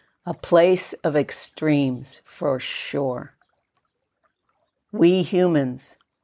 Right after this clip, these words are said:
all are guests of the bristlecone pine trees said to be the oldest trees in the world. Guests,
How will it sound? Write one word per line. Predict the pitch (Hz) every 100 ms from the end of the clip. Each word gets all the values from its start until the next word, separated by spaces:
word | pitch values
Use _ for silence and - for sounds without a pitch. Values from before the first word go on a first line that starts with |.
| _ _ -
all | 185 185 185
are | 170 147
guests | 123 165 185 - -
of | 147 131
the |
bristlecone | 135 165 190 - 196 - 175 170 151
pine | - 180 185 185
trees | - 180 180 175
said | - - 175 151
to | -
be | 151 160 156 156 - _ _ -
the | 143
oldest | 139 139 135 - -
trees | 156 151 147 135
in | 139 135
the |
world. | 127 147 156 135 120 - _ _ _ _ _ _ _ _ _ _
Guests, | - 160 131 - - - -